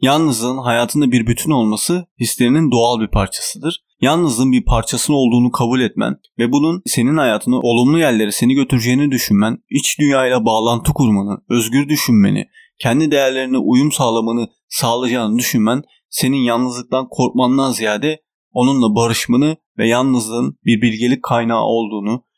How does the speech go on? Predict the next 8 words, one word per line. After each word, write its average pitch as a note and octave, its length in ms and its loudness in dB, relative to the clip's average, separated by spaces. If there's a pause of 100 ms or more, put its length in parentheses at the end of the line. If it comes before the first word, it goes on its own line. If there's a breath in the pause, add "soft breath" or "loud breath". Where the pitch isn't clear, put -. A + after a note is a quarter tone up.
(160)
yalnızlığın B2+ 520 0
bir A2 60 4
özgürlük A#2 480 2
kaynağı A2+ 320 0
olduğunu B2+ 480 0 (120)
fark A#2 260 -2
etmeni B2+ 300 0
sağlar. B2+ 400 0